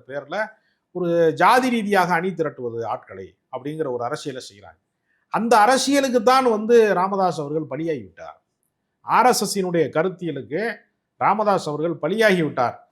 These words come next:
என்று திருமாவளவன் போன்றவர்கள் குற்றச்சாட்டு வைக்கிறார்கள். அந்த குற்றச்சாட்டு ஏறத்தாழ உண்மை என்றுதான் சொல்ல வேண்டிய,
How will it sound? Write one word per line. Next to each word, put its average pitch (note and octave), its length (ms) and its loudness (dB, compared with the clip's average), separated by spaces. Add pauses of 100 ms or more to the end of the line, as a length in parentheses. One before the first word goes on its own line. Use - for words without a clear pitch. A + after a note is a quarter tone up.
என்று C#4+ 400 2 (380)
திருமாவளவன் A#3+ 560 2
போன்றவர்கள் F3 460 -4 (220)
குற்றச்சாட்டு C#3+ 720 -4
வைக்கிறார்கள். G#2+ 480 -12 (140)
அந்த E3+ 180 -6
குற்றச்சாட்டு G3+ 520 -2
ஏறத்தாழ F3+ 400 -2
உண்மை G#3 360 -4
என்றுதான் E3 480 -4
சொல்ல C3 220 -10
வேண்டிய, A2 300 -14